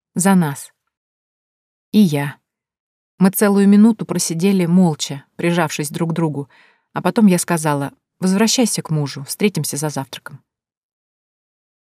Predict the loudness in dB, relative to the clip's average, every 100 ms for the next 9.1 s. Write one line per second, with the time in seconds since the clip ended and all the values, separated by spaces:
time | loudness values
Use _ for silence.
0 | _ 2 4 4 2 -2 2 4 4 2
1 | -2 -2 0 0 0 4 4 2 -4 -6
2 | -2 0 2 2 -2 -2 0 -2 -2 -6
3 | -4 -2 -2 -2 -6 -4 -4 -4 -4 -6
4 | -6 -8 -12 _ _ _ _ _ _ -4
5 | 0 2 2 0 -2 0 -2 -2 -2 0
6 | -4 -4 -8 -10 -14 _ _ _ _ _
7 | _ _ -10 -8 -4 -2 -2 -8 _ _
8 | _ -18 -6 -4 2 0 2 0 0 -8
9 | -10